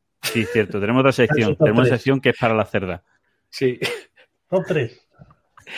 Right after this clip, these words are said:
Speaker 3: En, en, en los Mars, eh, no me he sentado, no me he acercado a él ni con un palo. Y, y no, "¿Pero no te mola la cerda? ¿No te mola los Mars?". Mira, hijo mío, o sea, tengo mejores cosas que hacer en mi vida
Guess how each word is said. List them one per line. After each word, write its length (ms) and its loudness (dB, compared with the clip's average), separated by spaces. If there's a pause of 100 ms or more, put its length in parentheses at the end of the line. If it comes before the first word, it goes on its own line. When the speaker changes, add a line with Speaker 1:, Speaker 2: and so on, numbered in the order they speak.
(220)
Speaker 3:
En, 200 2
en, 200 0
en 140 0
los 160 0
Mars, 420 -6
eh, 320 2
no 160 -4
me 80 2
he 40 -4
sentado, 340 -2
no 60 -2
me 40 2
he 40 -2
acercado 340 2
a 60 4
él 340 -2 (160)
ni 160 -6
con 140 0
un 120 -8
palo. 320 -2 (2000)
Y, 400 -4
y 20 -4
no, 180 -2
"¿Pero 140 0
no 80 -2
te 80 2
mola 220 2
la 80 0
cerda? 480 2
¿No 240 -4
te 100 -6
mola 260 0
los 200 2
Mars?". 320 -2 (400)
Mira, 200 2
hijo 220 0
mío, 260 0
o 100 -8
sea, 500 -4 (180)
tengo 140 2
mejores 360 2
cosas 280 -2
que 80 -2
hacer 180 0
en 100 0
mi 120 -2
vida 340 0